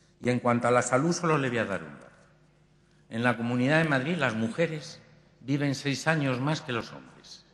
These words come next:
Y en la Comunidad de Madrid las mujeres tienen una esperanza de vida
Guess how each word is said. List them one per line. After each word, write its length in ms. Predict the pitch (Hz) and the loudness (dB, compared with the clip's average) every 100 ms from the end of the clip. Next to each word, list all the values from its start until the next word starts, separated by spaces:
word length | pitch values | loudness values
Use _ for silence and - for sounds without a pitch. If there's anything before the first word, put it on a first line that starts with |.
| _ _ _ _ - | _ _ _ _ -4
Y 120 | 120 | 2
en 100 | 123 | 4
la 140 | 123 | 4
Comunidad 460 | 117 117 117 127 160 | 2 0 2 4 4
de 100 | 160 | 4
Madrid 320 | 143 104 95 | 2 0 -2
las 200 | 95 107 | 0 0
mujeres 680 | 110 110 135 185 196 - - - - _ _ _ - | 2 0 2 0 0 -6 -14 -20 -20 _ _ _ 0
tienen 280 | 165 180 | 4 6
una 200 | 185 170 | 8 8
esperanza 680 | - - 147 135 120 - 120 | 6 4 4 6 4 2 0
de 80 | 113 | 2
vida 720 | 151 170 180 185 - - - | 2 2 0 0 -8 -20 -20